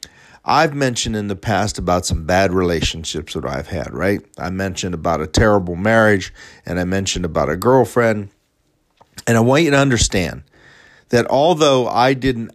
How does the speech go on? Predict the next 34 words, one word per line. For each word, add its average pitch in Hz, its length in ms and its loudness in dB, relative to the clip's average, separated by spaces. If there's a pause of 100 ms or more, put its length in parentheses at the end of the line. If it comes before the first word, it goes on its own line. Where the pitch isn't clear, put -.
ask 107 600 -2 (1300)
for - 200 0
that 110 220 2
treatment, 127 520 -2
I 123 100 2
didn't 123 340 0
ask 110 440 -2
to - 100 -12
be 104 140 -2
cheated 95 400 -2
on, 92 180 -2
I 95 140 0
didn't 104 340 -2
ask 101 360 -2
to 101 60 -8
be 98 100 -2
screamed 95 480 -4
and 90 100 -6
hollered 87 400 -2
at 85 240 0
or 87 100 -4
threatened 95 500 -4
with 90 200 -8
death, 85 400 -4 (560)
but - 500 0 (1400)
what 107 140 2
I 98 160 4
did 147 320 2
do 87 220 -2
was 85 180 -6
ignore 90 380 -4
some 90 240 -2
red 92 200 0
flags. 76 540 -2